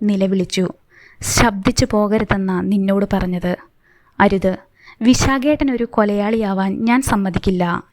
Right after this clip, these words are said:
ഞങ്ങൾക്കാരുമില്ല." "ഇത്രയും കാലം നിനക്കാരുണ്ടായിരുന്നടി? നീയും നിന്റെ മോനും തനിച്ചായിരുന്നില്ലേ?" "നിനക്കാരായിരുന്നു ഞാൻ?" വിശാഖൻ്റെ ഭാവപകർച്ച അളകയെയും ശിശിരയെയും ഭയപ്പെടുത്തി.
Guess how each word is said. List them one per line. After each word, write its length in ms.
ഞങ്ങൾക്കാരുമില്ല." 880
"ഇത്രയും 520
കാലം 320
നിനക്കാരുണ്ടായിരുന്നടി? 1500
നീയും 320
നിന്റെ 220
മോനും 400
തനിച്ചായിരുന്നില്ലേ?" 920
"നിനക്കാരായിരുന്നു 1000
ഞാൻ?" 280
വിശാഖൻ്റെ 580
ഭാവപകർച്ച 720
അളകയെയും 680
ശിശിരയെയും 840
ഭയപ്പെടുത്തി. 680